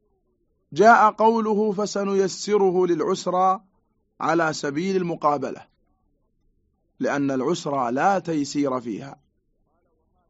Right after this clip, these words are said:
انتهى. قال: وهذا من حيث الأسلوب ممكن، ولكن لا يبعد أن يكون معنى التيسير موجودا بالفعل، إذ المشاهد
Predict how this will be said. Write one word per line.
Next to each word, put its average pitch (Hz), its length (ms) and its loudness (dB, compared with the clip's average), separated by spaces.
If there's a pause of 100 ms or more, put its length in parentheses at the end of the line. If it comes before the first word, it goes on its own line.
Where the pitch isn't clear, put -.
(140)
انتهى. 139 500 -8 (1200)
قال: 170 240 6
وهذا 160 560 2
من 143 180 -2
حيث 175 360 -2
الأسلوب 170 880 -2
ممكن، 180 640 -4 (1120)
ولكن 156 680 -2
لا 165 180 2
يبعد 156 480 -2
أن 147 240 -4
يكون 147 520 -4
معنى 170 320 2
التيسير 185 840 -4 (160)
موجودا 175 840 -2
بالفعل، 160 420 -8 (2000)
إذ 156 160 0
المشاهد 170 840 0